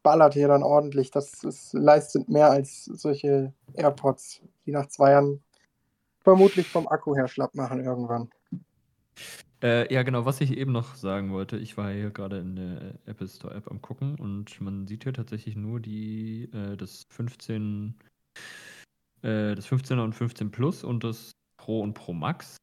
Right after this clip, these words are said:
Speaker 2: Aber beim vierzehner sieht man nur das vierzehner und vierzehn Plus,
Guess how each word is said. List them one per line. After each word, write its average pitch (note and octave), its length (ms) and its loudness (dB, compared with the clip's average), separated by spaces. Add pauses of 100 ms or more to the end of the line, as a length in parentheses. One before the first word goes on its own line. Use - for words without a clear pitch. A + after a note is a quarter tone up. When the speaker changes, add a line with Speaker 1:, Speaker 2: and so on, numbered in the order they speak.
(240)
Speaker 2:
Aber C#3 680 -6
beim G2 180 -6
vierzehner E3 480 -8
sieht A#2+ 180 -10
man F2+ 160 -8
nur A#2+ 220 -8
das C3+ 300 -12
vierzehner B2 580 -8
und A2+ 120 -8
vierzehn G2+ 340 -12
Plus, - 400 -14